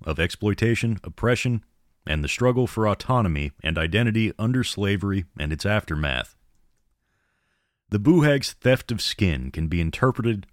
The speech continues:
as a symbol of the loss of identity and cultural heritage that African slaves and their descendants may have faced.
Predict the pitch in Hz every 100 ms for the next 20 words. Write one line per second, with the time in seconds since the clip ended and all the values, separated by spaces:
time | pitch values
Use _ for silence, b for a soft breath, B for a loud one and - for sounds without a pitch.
0 | - 95 82 - 147 147 139 113 101 95
1 | 101 98 101 101 98 110 87 69 64 73
2 | 104 110 113 104 85 117 95 73 60 -
3 | 80 73 92 - 98 - 92 98 95 104
4 | 98 92 90 120 120 120 - 95 104 -
5 | 110 101 - -